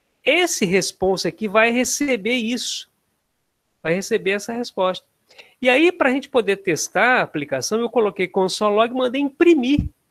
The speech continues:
o ponto data. Esse po-, response ponto data, ele representa os dados obtidos por meio da resposta dessa pesquisa, tá?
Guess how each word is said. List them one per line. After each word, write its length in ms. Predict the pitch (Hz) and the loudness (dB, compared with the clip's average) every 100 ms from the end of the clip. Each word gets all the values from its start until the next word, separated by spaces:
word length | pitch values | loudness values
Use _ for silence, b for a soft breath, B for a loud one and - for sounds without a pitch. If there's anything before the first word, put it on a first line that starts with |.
| _ - | _ -20
o 80 | - | -2
ponto 420 | - 254 247 269 | 2 2 0 -6
data. 400 | 208 202 - 151 | -2 -2 -2 -8
Esse 220 | 147 240 | -6 -10
po-, 240 | - 196 | -4 -4
response 680 | 175 156 151 135 143 139 - | -2 -2 -2 -4 -6 -6 -6
ponto 340 | - 147 135 135 | -6 -4 -4 -8
data, 500 | 185 220 190 - - _ _ _ 170 | -6 -4 -6 -12 -20 _ _ _ -8
ele 160 | 170 | -2
representa 640 | 185 220 190 170 180 190 247 | 0 0 -2 -2 -4 -4 -6
os 160 | 208 | -6
dados 680 | 165 196 214 220 247 247 - - | 2 4 4 2 -4 -6 -6 -6
obtidos 840 | 190 190 180 - 202 185 220 - _ _ _ _ | -6 -6 -6 -4 -4 -6 -10 -12 _ _ _ _
por 220 | 220 208 | -4 -4
meio 420 | 180 165 175 185 - _ _ _ _ _ _ _ | -2 -2 -2 -4 -14 _ _ _ _ _ _ _
da 120 | 143 | 0
resposta 680 | 165 180 - 151 151 - 180 | 0 -2 0 2 2 -4 -10
dessa 420 | 151 151 156 156 | -6 -4 -4 -6
pesquisa, 680 | 175 196 - 143 123 110 104 _ _ _ _ _ | -6 -8 -8 -10 -10 -14 -18 _ _ _ _ _
tá? 280 | 143 208 | -4 -4